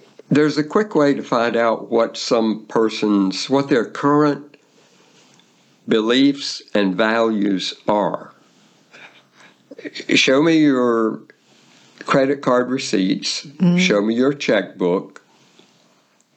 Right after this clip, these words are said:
Speaker 1: uh, your business dealings, um, maybe even some of your social media accounts. And almost anyone can pretty well figure out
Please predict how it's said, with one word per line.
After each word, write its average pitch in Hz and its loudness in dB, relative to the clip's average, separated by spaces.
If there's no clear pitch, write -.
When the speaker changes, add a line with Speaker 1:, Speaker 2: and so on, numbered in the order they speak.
Speaker 1:
uh, 95 0
your 110 2
business 110 -2
dealings, 87 -4
um, 101 0
maybe 165 0
even 143 2
some 123 0
of 107 2
your 104 2
social 107 0
media 110 2
accounts. - -2
And 123 2
almost 143 0
anyone 101 2
can 101 -2
pretty - -2
well 101 2
figure 107 2
out 123 -2